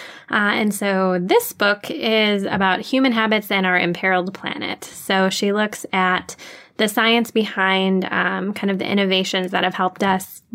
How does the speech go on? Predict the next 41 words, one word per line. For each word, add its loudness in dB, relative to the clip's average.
be 4
more 6
and 4
do 2
more 4
and 0
expand, -4
like 0
electric -2
power 4
and 2
farming 2
and -6
cars 2
and -2
the -2
meat 0
industry 0
and 0
that 0
kind 0
of -2
stuff, -6
and 2
looks 2
at 4
how 6
they 4
have 2
helped 2
us, -2
you 0
know, 0
like, -2
improve 0
humanity, 2
but -2
then 0
also -2
contributed 0
to -4